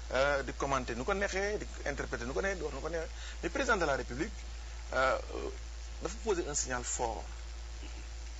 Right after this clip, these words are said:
Poser un signal fort pour wane ne moom c'est un homme de dialogue.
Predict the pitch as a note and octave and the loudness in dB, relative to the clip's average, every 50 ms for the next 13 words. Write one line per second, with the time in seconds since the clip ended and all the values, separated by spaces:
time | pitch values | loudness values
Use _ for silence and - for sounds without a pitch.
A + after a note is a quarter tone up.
0 | - - - - - - - - F#3+ G3+ F#3+ F3 F3+ - D#3+ D3+ D3 C#3+ - E3 | -8 -8 -8 -8 -8 -8 0 2 2 2 4 2 2 4 4 4 2 2 2 0
1 | F#3+ F3+ - - E3+ E3 D#3+ D3+ D3 C#3+ C#3+ C#3+ C#3 C#3 - - C#3 - - C3+ | 0 0 0 -2 0 2 2 2 2 0 0 0 0 0 0 0 0 0 0 -2
2 | C3 C3 D3 E3+ F#3 F3+ - - - - - - - - - - - - - - | 0 -2 -2 -2 -2 -6 -8 -8 -8 -8 -8 -8 -8 -8 -8 -8 -8 -8 -8 -8
3 | - - - - F3+ D3+ C3 B2 A#2 A#2 | -8 -6 -4 -4 -4 -2 -2 -2 -2 -4